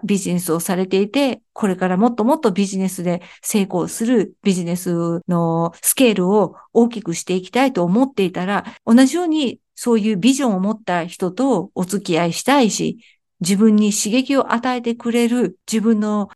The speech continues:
そうね、見ている世界、意識をね、広げてくれるような、そういう人物とお付き合いしていったら、自分のビジネスの成功にもつながるのかなと思いました。はい、というわけで今日は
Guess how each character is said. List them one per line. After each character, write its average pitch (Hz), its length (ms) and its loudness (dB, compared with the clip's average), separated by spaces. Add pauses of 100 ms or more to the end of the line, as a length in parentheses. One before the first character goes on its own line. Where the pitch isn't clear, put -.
そ - 200 -10
う - 40 -12
ね、 226 480 2
見 208 380 4
て 226 140 6
い 185 40 2
る 175 120 0
世 - 160 -2
界、 - 280 -10 (180)
意 262 100 6
識 202 260 0
を 165 80 0
ね、 165 180 -4
広 254 300 2
げ 277 80 2
て 269 140 -2
く 269 160 -2
れ 262 100 2
る 247 80 -2
よ 262 140 2
う 196 80 -2
な、 190 300 -2
そ 247 260 0
う 262 60 4
い 269 320 4
う 240 60 -2 (360)
人 214 320 2
物 190 260 -4
と 269 380 -2
お 185 80 -2
付 185 180 -6
き 190 180 -2
合 180 120 0
い 180 100 -6
し - 160 -6
て 185 160 2
い - 280 -2
っ - 20 -20 (120)
た 220 140 2
ら、 226 180 0 (300)
自 180 220 -2
分 180 240 2
の 226 240 2 (120)
ビ 202 120 2
ジ 208 100 2
ネ 180 100 2
ス 175 140 -8
の 175 220 -4
成 202 160 0
功 185 220 0
に 214 100 4
も 262 160 4
つ 180 120 -10
な 180 120 0
が 196 100 0
る 202 80 0
の 190 140 -2
か 185 120 -2
な 254 280 2
と 180 320 -2 (240)
思 175 180 2
い 180 60 2
ま 208 160 2
し 226 80 -6
た。 175 160 0 (380)
は 320 120 6
い、 339 100 0
と 320 80 4
い 311 60 10
う 311 40 10
わ 294 60 8
け 277 140 4
で 269 160 6
今 262 300 2
日 - 20 0
は 190 240 2